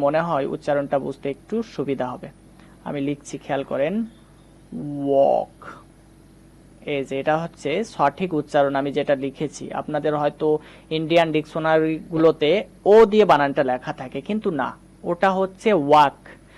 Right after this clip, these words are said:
কিন্তু এটা সঠিক উচ্চারণ হচ্ছে walk। ওয়াক মানে কি? হ্যাঁ, ওয়াক মানে হচ্ছে হাঁটা, ওয়াক মানে হাঁটা। তো এখানে এই যে অ সাউন্ডটা, এটা কিন্তু সঠিক উচ্চারণ এখানে লেখা হয়েছে। এটা অক্সফোর্ড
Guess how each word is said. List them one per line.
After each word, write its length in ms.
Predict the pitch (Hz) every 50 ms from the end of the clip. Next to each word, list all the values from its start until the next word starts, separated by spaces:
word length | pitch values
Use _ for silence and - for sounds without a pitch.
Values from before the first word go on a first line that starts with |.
| - - - - -
কিন্তু 200 | - 185 185 185 202 196
এটা 120 | 196 214 208 -
সঠিক 260 | 196 165 - 196 185 185 180
উচ্চারণ 300 | 180 - 180 175 185 180 180
হচ্ছে 200 | 185 185 - 196 185 165 143 147
walk। 320 | 156 170 175 160 135 - - - - - - - - 160
ওয়াক 220 | 156 165 180 180 - 208
মানে 180 | 202 196 196 190 190 -
কি? 120 | 226 240 294 403 403 - - - - - -
হ্যাঁ, 200 | - 170 147 135 135
ওয়াক 220 | 139 151 165 175 175 - 202
মানে 140 | 214 214 208 202
হচ্ছে 240 | 202 208 208 - - 214 -
হাঁটা, 260 | - 196 185 - 151 - - - - - - - - - -
ওয়াক 180 | 160 165 160 - 185
মানে 160 | 185 190 190 185 170
হাঁটা। 220 | 156 151 139 - 131 127 -
তো 40 | - 160 160
এখানে 240 | 190 - - 220 214 - - 196
এই 80 | 196 180 180
যে 60 | - - - 170
অ 20 | 165 160 -
সাউন্ডটা, 360 | - 156 135 135 131 - 139 143 - - - - - - - - - -
এটা 120 | - 185 180 -
কিন্তু 160 | 190 185 190 185 -
সঠিক 280 | - 170 165 - 190 180 156
উচ্চারণ 360 | 143 - - 151 139 143 139 139 135
এখানে 220 | 131 - 139 131 131 135
লেখা 220 | 135 135 - 160 147 143
হয়েছে। 320 | 143 139 135 131 - - 190 185 180
এটা 140 | 185 - 170 - - - 170 180
অক্সফোর্ড 580 | 185 - - - - - - - 226 226 226